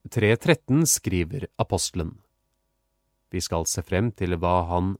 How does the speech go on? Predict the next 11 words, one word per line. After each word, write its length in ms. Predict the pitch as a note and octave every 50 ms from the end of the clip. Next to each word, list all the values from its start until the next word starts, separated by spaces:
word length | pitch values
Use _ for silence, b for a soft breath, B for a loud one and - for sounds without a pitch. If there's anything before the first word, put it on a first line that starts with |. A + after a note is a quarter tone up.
| _
Gud, 380 | - G#2 F#2 G2 F#2 G2+ G#2 G#2
har 180 | G2 G#2+ A2+ C3
lovet, 460 | A#2+ G2+ F#2 G#2+ C3 - _ - b b b b b b b b
nye 280 | B2+ D3 D#3+ C3+ A#2 A#2+
himler 480 | A2 D#3+ D#3+ A#2+ F#2 E2+ F2+ F#2 - - -
og 140 | A#2 B2+ C3+
ny 140 | A#2+ A2+ B2 C3
jord 320 | A2+ G#2 G#2 C3 C#3 A2 F#2+ F2 E2+
hvor 220 | F2 G2+ G2 G2 - - -
rettferdighet 720 | G#2 A#2 A2 - - G2 E2+ E2+ E2 F2 F2 D#2+ - _
bor." 240 | F#2+ F2 E2 F2